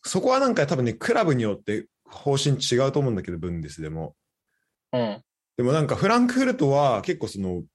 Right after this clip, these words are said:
Speaker 1: 試合中に他の試合結果とかをバンバン流してるのね。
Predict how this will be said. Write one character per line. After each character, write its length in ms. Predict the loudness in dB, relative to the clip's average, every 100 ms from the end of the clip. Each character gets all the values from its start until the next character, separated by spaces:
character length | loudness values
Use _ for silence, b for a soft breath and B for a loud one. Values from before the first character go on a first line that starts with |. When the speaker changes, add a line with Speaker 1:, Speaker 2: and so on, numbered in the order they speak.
| _
Speaker 1:
試 260 | -4 2 2
合 140 | 2
中 200 | 0 2
に 80 | 2
他 380 | 2 0 0 2
の 280 | 2 0 -4
試 240 | -10 -2 0
合 20 |
結 180 | 0 -2
果 140 | -6
と 100 | -8
か 80 | -6
を 60 | -4
バ 140 | 0
ン 80 | 0
バ 80 | 0
ン 100 | 0
流 240 | -2 -4
し 140 | -6 -14
て 60 |
る 80 | -18
の 120 | -16
ね。 80 | -18